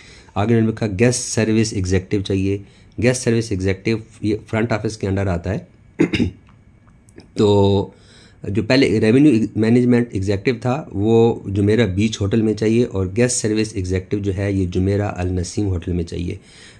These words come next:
तो गेस्ट सर्विस एग्जीक्यूटिव का काम क्या होता है कि गेस्ट के जितने भी प्रॉब्लम होते हैं, जब गेस्ट रूम में चेक इन करता है या गेस्ट को जब चे-, फ्रंट ऑफिस वाला तो रूम चेक इन करके दे देता है, फिर उसके बाद गेस्ट सर्विस एजेंट जो होता है, जो गेस्ट सर्विस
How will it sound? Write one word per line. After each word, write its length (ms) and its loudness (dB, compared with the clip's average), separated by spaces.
तो 80 -2
गेस्ट 240 0
सर्विस 200 0
एग्जीक्यूटिव 360 0
का 100 -2
काम 240 -2
क्या 140 -2
होता 200 -4
है 100 -2
कि 120 -4
गेस्ट 260 -4
के 100 -2
जितने 260 -4
भी 80 0
प्रॉब्लम 320 -2
होते 220 -2
हैं, 80 -2
जब 220 -4
गेस्ट 240 -4
रूम 120 0
में 100 0
चेक 200 -4
इन 80 -2
करता 280 -6
है 200 -4
या 140 0
गेस्ट 280 -2
को 140 -2
जब 380 -4
चे-, 140 -6
फ्रंट 280 -2
ऑफिस 140 -2
वाला 180 0
तो 100 2
रूम 160 2
चेक 200 -4
इन 80 -2
करके 240 -2
दे 140 2
देता 260 -2
है, 220 -6
फिर 120 -2
उसके 180 -2
बाद 260 -2
गेस्ट 200 -2
सर्विस 280 -2
एजेंट 280 -4
जो 100 -2
होता 180 -2
है, 160 -2
जो 140 -4
गेस्ट 240 -4
सर्विस 280 -4